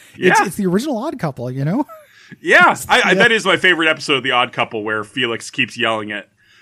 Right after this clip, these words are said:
Speaker 2: who, I guess, no, Felix
Speaker 1: Felix and
Speaker 2: wouldn't.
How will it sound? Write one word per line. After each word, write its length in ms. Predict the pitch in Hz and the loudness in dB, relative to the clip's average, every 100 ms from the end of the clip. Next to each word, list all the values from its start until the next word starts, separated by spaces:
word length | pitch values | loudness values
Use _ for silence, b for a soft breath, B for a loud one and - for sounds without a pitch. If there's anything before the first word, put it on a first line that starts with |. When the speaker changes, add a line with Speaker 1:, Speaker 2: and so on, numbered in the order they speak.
| b | b
Speaker 2:
who, 340 | - 339 359 - _ - | -6 -4 -4 -12 _ -10
I 80 | 202 | -6
guess, 500 | 370 - - - - _ _ _ | -4 -4 -8 -12 -18 _ _ _
no, 240 | 180 196 180 | -2 2 2
Felix 340 | 285 339 175 | 4 2 2
Speaker 1:
Felix 0 | |
and 80 | 175 | -2
Speaker 2:
wouldn't. 300 | 180 123 | -4 -4